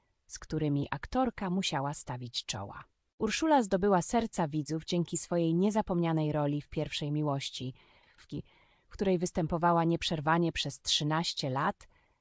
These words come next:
aż do roku dwa tysiące dwudziestego drugiego. W licznych wywiadach przyznała, że ogromna presja, by potwierdzić swoje umiejętności, była jej codziennym towarzyszem. Chociaż działała na podstawie swojego talentu,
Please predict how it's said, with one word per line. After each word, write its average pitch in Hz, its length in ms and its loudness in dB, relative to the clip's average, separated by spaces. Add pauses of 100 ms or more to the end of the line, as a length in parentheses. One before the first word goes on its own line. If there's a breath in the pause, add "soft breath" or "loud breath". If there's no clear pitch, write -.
(380)
aż 175 180 0
do 175 120 2
roku 156 380 -2
dwa 170 300 4
tysiące 139 560 -4
dwudziestego 131 800 -8
drugiego. 139 600 -10 (200)
W 143 80 -8
licznych 220 440 0
wywiadach 165 640 2
przyznała, 156 500 2
że 147 300 0
ogromna 175 460 2
presja, 151 480 0
by 147 180 -2 (160)
potwierdzić 170 640 -2
swoje 147 320 -4
umiejętności, 143 840 -2 (320 soft breath)
była 220 260 4
jej 175 200 2
codziennym 160 640 0
towarzyszem. 127 800 -4 (140)
Chociaż - 300 2
działała 226 460 4
na 180 100 2
podstawie 175 460 -2
swojego 165 420 -2
talentu, 131 640 -4